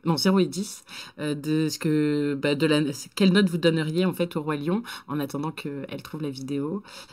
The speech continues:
Euh, quelle note vous donneriez sur, euh, sur dix, euh, à, au Roi Lion ? Voilà. Euh, je vous laisse répondre dans le chat. En vrai, on n'est plus très nombreux, euh, parce que, en fait, on a eu, euh, je crois qu'on a certains qui nous ont abandonnés sur la route.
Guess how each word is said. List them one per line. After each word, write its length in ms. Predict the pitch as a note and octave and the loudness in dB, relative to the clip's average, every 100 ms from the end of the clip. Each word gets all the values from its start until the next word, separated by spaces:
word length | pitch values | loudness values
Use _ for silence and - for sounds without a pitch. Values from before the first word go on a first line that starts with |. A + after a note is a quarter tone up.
| _ | _
Euh, 1080 | D3 C#3+ C#3+ C#3 C#3 C3+ C3+ C3+ C3+ C3+ C#3+ - - | -8 -4 -2 -2 -2 -2 -2 -2 -2 -2 -6 -6 4
quelle 180 | F3 | 8
note 260 | F3+ G3 F#3+ | 8 6 2
vous 200 | D3 D3+ | 0 0
donneriez 540 | D#3 D3 C#3+ C#3+ D3+ | 0 2 0 -2 -4
sur, 340 | E3+ - C#3+ C#3 | -2 -4 -6 -8
euh, 380 | C3+ - - - | -8 -8 -10 -12
sur 300 | - - C#3+ | -12 -8 -8
dix, 340 | B2+ D#3 - - | -6 -6 -6 -6
euh, 240 | C#3 C3+ - | -4 -6 -6
à, 340 | C#3+ C#3 C3+ | -10 -8 -6
au 80 | C#3 | -6
Roi 160 | C#3 C#3+ | -2 0
Lion ? 200 | C3+ A#2+ - - - - _ _ _ | -2 -6 -16 -20 -20 -20 _ _ _
Voilà. 160 | A#2+ - - - - - - | -10 -10 -10 -12 -10 -14 -10
Euh, 60 | C#3 | -8
je 120 | C3 | -4
vous 80 | D3+ | 0
laisse 280 | D#3 - | 0 0
répondre 440 | D3+ C#3 D#3 F3+ E3 | -2 2 2 4 4
dans 100 | D3+ | 4
le 140 | D3 | 2
chat. 320 | C#3 E3 F#3 - | 2 2 0 -4
En 160 | C#3+ C#3+ | -6 -4
vrai, 280 | C#3 D3+ D3+ | 0 0 0
on 120 | C#3+ | 0
n'est 260 | C#3+ C#3+ C#3 | 2 2 0
plus 180 | B2 - | -2 -10
très 160 | - | -2
nombreux, 520 | D3+ D3 C#3+ C#3+ D#3 D3 | 0 2 0 0 0 0
euh, 80 | |
parce 160 | B2 - | -2 -8
que, 220 | - C3+ - | -8 -8 -6
en 40 | |
fait, 220 | - D#3+ | -8 -4
on 60 | D3+ | -2
a 60 | |
eu, 280 | C3+ C3 C3 - - - - - _ - | 0 0 -2 -8 -14 -16 -20 -20 _ -10
euh, 200 | C#3+ C#3 | -4 -4
je 100 | - | -2
crois 120 | - | -4
qu'on 200 | C#3+ D3+ C#3+ | -2 0 2
a 140 | C#3+ C3+ | 0 -2
certains 400 | - - - E3 | -6 -6 -2 -2
qui 120 | - | 0
nous 160 | D3+ C#3 | -2 -2
ont 100 | C#3+ E3+ | -2 2
abandonnés 500 | E3 D#3+ D3+ D3+ D3+ | 4 4 4 4 2
sur 160 | - | 0
la 80 | D3+ | -2
route. 500 | C#3+ D3+ - - - | -4 -4 -8 -12 -14